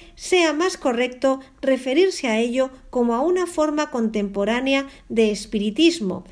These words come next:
más que a una espiritualidad en sentido estricto. Otros amigos y consejeros del mundo del espíritu son los ángeles,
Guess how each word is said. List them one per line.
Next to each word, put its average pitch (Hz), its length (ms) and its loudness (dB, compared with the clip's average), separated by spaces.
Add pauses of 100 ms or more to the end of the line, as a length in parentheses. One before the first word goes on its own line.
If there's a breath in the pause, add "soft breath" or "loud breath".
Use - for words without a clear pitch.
(200 loud breath)
más 349 260 0
que 294 120 -2
a 247 60 2
una 294 260 -2
espiritualidad 214 1080 -2
en 202 120 -2
sentido 180 440 -2
estricto. 170 640 -6 (580 loud breath)
Otros 226 380 -2
amigos 240 420 0
y 269 60 -2
consejeros 208 680 -2
del 190 160 0
mundo 202 460 0 (220 loud breath)
del 202 180 -2
espíritu 269 680 -4 (120 loud breath)
son 339 360 0
los 320 180 -2
ángeles, 208 640 -4